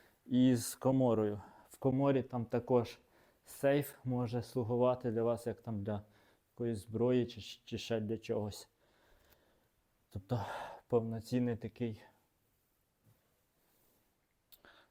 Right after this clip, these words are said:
сейф, як в банку. Сама ванна кімната на першому поверсі. У нас скрізь тут душові кабіни.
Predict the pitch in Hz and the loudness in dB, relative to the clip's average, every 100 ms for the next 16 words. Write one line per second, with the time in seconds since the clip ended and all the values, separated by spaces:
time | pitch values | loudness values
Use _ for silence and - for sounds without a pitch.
0 | _ - 120 110 113 101 98 90 - - | _ -4 -2 -2 -4 -4 -4 -6 -10 -20
1 | _ _ - _ _ _ _ _ _ _ | _ _ -20 _ _ _ _ _ _ _
2 | _ _ - - - - 117 120 117 113 | _ _ -20 -20 -12 -6 -2 0 0 -2
3 | 110 - 117 120 113 107 110 110 123 - | -4 -6 -4 -4 -4 -4 -2 0 0 0
4 | 156 156 151 156 165 160 - 170 160 - | -4 -4 -2 0 0 -2 -2 -4 -4 -12
5 | - 120 120 - - 127 127 127 120 110 | -10 -6 -4 -6 -2 2 2 0 -6 -4
6 | 107 120 - 120 117 113 104 113 127 | -4 -4 -2 0 0 -2 -2 0 0